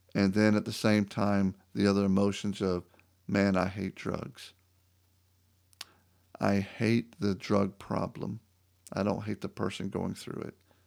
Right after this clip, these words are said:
And they're not druggies. They're hurting.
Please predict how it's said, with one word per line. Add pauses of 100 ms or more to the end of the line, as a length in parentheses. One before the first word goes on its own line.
(2750)
And (840)
they're
not
druggies. (2750)
They're
hurting.